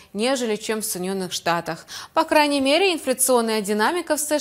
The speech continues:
Ш А указывает на подобную перспективу. И это для рынка несколько новая реальность, которая лишь способствует снижению спроса на доллар. И в подобной ситуации никакие макроэкономические данные,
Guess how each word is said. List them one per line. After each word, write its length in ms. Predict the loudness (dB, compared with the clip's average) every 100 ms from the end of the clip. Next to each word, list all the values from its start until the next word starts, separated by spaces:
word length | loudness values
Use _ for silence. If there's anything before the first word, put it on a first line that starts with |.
| 0
Ш 80 |
А 180 | 2 2
указывает 720 | 0 0 2 2 0 -4 -4 -4
на 480 | 0 2 2 0 -2
подобную 760 | 0 2 0 -2 -2 -2 -4 -4
перспективу. 960 | -4 -2 -4 -6 -8 -6 -6 -4 -4 -8 -12 -14 -4
И 160 | 2 4
это 200 | 4 4
для 220 | 4 4
рынка 320 | 4 0 0
несколько 580 | 0 0 -2 -4 -2 -2
новая 500 | 0 0 0 2 0
реальность, 560 | 2 4 4 2 -2
которая 360 | -2 -2 -2 -2
лишь 240 | -2 -4
способствует 680 | -2 -2 0 -2 -4 -4 -6
снижению 520 | -4 -2 -2 -2 -4 -6
спроса 460 | -4 -4 -2 -2
на 140 | -2 -2
доллар. 420 | 0 0 -2 -6 -12 -14 -12
И 60 | -10
в 80 | 2
подобной 520 | 4 6 2 2 -2
ситуации 560 | -4 -2 -2 0 0 -2
никакие 720 | 0 0 2 2 0 -4 -2
макроэкономические 960 | 0 -2 -2 -6 -4 -4 -4 -4 -2
данные, 380 | 0 2 0 -4